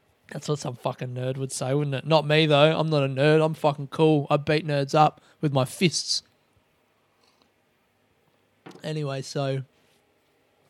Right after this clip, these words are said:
I, uh, what was I saying? Yeah, I, I, I, the seeds were taking way longer. It says online they only take, like, up to a week to germinate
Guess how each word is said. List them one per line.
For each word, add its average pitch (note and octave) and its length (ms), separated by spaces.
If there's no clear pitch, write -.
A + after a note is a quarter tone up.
I, C#3 320
uh, C3 1080
what C#3+ 120
was D3 160
I C#3+ 60
saying? C3+ 360
Yeah, F3 240
I, D#3+ 240
I, D3+ 160
I, C#3+ 160
the E3+ 160
seeds A3 340
were E3+ 60
taking D#3 320
way D3 200
longer. D3 360
It D3 80
says F#3 260
online D3 440
they C#3 140
only C3+ 160
take, C3+ 320
like, - 340
up - 120
to C#3+ 160
a B2+ 60
week C#3+ 420
to C#3+ 160
germinate C3+ 580